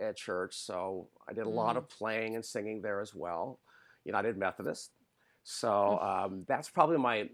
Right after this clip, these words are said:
Speaker 1: that's probably where I got, he got it all from, I think. So just, and then when he was traveling all over the world lecturing, it was, you know, then he, he became a, a celebrity. <laughs>
Speaker 2: Oh, wow. What about your mom?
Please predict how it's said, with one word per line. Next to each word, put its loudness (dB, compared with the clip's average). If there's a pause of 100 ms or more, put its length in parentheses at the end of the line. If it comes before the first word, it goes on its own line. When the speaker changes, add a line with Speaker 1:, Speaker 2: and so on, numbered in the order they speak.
(120)
Speaker 1:
that's -2
probably 0
where 2
I 0
got, 0
he -4
got 2
it 0
all -4
from, -10
I -8 (140)
think. -10
So -10
just, -18 (640)
and 4
then 10
when 10
he 8
was 2
traveling 6
all 8
over 0
the 0
world 6
lecturing, 0
it -4
was, -8
you -6
know, -10
then -8
he, -12 (480)
he 0
became -2
a, -2
a -8
celebrity. -6 (120)
<laughs> -8 (540)
Speaker 2:
Oh, -2
wow. 2
What 4
about 10
your 6
mom? 8